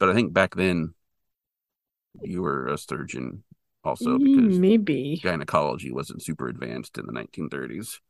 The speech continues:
Speaker 2: Yeah,
Speaker 1: So,
Speaker 2: that's, that
Speaker 1: yeah.
Speaker 2: sounds true to me.
Speaker 1: Yeah. But yeah, that's that. I didn't really do any other research 'cause I was like, "It's a Loch Ness Monster. It's fine."
Speaker 2: Yeah, I
Speaker 1: Who
Speaker 2: just
Speaker 1: cares?
Speaker 2: looked a couple things up. First, so just in, like, one of those fun little coincidences today,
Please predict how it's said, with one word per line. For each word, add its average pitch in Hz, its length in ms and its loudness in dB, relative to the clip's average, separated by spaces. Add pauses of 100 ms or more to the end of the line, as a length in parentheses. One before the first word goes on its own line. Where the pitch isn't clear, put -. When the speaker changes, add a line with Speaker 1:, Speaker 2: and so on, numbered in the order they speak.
(120)
Speaker 2:
Yeah, 214 380 8
Speaker 1:
So, - 140 -6
Speaker 2:
that's, 185 420 2
that 170 200 2
Speaker 1:
yeah. - 60 -2
Speaker 2:
sounds 139 280 -2
true 139 200 -6
to 151 80 -8
me. 151 340 -6 (600)
Speaker 1:
Yeah. - 260 -12 (760)
But 151 80 4
yeah, 156 140 12 (100)
that's 151 220 6
that. 110 260 10 (100)
I 165 140 4
didn't 135 180 6
really 107 180 4
do 107 120 2
any 101 100 4
other 95 140 4
research 90 400 0
'cause 98 100 0
I 98 80 8
was 92 100 4
like, 110 180 6
"It's - 120 -6
a 113 40 -2
Loch - 180 0
Ness 90 120 2
Monster. 92 460 2 (520)
It's - 120 -18
fine." - 360 -4 (100)
Speaker 2:
Yeah, 370 340 8
I 370 100 10
Speaker 1:
Who 392 60 8
Speaker 2:
just 403 140 8
Speaker 1:
cares? 330 140 6
Speaker 2:
looked - 100 2
a 277 80 2
couple 233 280 6
things 214 260 4
up. 220 220 8
First, 349 640 8 (220)
so 262 240 2
just 269 320 0
in, 262 100 4
like, 214 220 2
one 214 100 4
of 214 80 4
those 185 220 4
fun 196 260 2
little 190 160 6
coincidences 185 880 2
today, 165 420 2